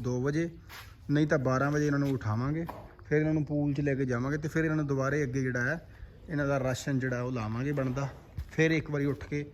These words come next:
ਨਾਲੇ ਪਾਣੀ ਪੂਣੀ ਪੀ ਲੈਣਗੀਆਂ, ਨਾਲੇ ਖਾ ਲੈਣਗੀਆਂ। ਪਾਣੀ ਇਹ ਰਾਤ ਬਾਹਰ ਵੀ ਪੀਂਦੀਆਂ ਰਹਿੰਦੀਆਂ ਨੇ, ਪਾਣੀ ਹੁੰਦਾ ਹੀ ਹੈ। ਤੇ ਰਾਤ ਨੂੰ ਖੁਰਲੀਆਂ ਜਿਹੜੀਆਂ ਨੇ, ਜਿੱਥੇ ਪਸ਼ੂ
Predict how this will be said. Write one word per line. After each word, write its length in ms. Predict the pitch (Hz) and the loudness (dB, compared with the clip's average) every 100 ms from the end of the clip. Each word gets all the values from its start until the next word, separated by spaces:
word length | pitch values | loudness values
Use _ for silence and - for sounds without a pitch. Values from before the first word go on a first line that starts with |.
| - - - | -18 -20 -10
ਨਾਲੇ 160 | 139 139 | -4 -4
ਪਾਣੀ 240 | 135 135 | -2 -2
ਪੂਣੀ 220 | 131 135 143 | 0 0 0
ਪੀ 140 | 135 | 0
ਲੈਣਗੀਆਂ, 340 | 131 139 143 | 0 0 0
ਨਾਲੇ 220 | 139 123 123 | 0 0 -2
ਖਾ 140 | 123 | -2
ਲੈਣਗੀਆਂ। 300 | 120 127 139 | 0 0 0
ਪਾਣੀ 340 | 135 139 156 165 | 0 2 6 6
ਇਹ 160 | 151 | 6
ਰਾਤ 240 | 139 123 123 | 4 2 -2
ਬਾਹਰ 260 | 120 131 | 0 0
ਵੀ 80 | 175 | 0
ਪੀਂਦੀਆਂ 340 | 156 139 139 | 2 0 2
ਰਹਿੰਦੀਆਂ 240 | 135 139 139 | 0 2 0
ਨੇ, 60 | |
ਪਾਣੀ 260 | 139 131 135 | 0 0 2
ਹੁੰਦਾ 240 | 131 120 | 4 4
ਹੀ 180 | 127 147 | 2 2
ਹੈ। 80 | 160 - - - - - - - - - - | 0 -2 -14 -18 -16 -16 -14 -16 -16 -8 -2
ਤੇ 300 | 135 127 127 - - - - - - - | 2 2 0 -6 -16 -16 -16 -18 -16 -6
ਰਾਤ 240 | 139 135 135 | -2 0 2
ਨੂੰ 280 | 147 147 143 - - - | 2 2 0 -4 -18 -18
ਖੁਰਲੀਆਂ 540 | - 156 160 165 170 165 | 0 6 8 8 4 4
ਜਿਹੜੀਆਂ 300 | 160 160 156 | 2 0 0
ਨੇ, 80 | 151 | -2
ਜਿੱਥੇ 280 | 151 - | -2 0
ਪਸ਼ੂ 400 | 165 151 160 160 | 0 2 2 2